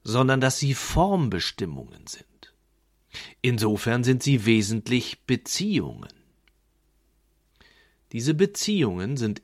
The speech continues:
erstens die der Extreme auf die Mitte, Beziehungen,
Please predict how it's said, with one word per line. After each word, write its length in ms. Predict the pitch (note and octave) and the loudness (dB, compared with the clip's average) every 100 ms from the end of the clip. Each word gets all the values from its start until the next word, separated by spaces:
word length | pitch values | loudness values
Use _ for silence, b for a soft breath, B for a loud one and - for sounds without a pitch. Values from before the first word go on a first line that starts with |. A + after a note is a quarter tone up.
| - | -10
erstens 880 | G2 F2 - - A#2 C#3+ - - _ B B B B B - | -10 -8 -10 -10 -12 -12 -14 -16 _ B B B B B -4
die 100 | D3+ | 2
der 220 | C#3 - | 2 2
Extreme 960 | G#2 - - - G2 G2 F#2 F#2 A2 - | -2 -6 -6 -6 -4 -2 0 -2 -6 -6
auf 260 | - A#2 - | -2 -2 -2
die 160 | C#3 | -2
Mitte, 500 | C3+ C#3+ C#3+ - - - _ _ _ _ _ _ _ | 0 0 0 -4 -16 -18 _ _ _ _ _ _ _
Beziehungen, 760 | - - A2+ A#2 G#2 A2 A#2+ | -14 -6 0 2 2 0 -4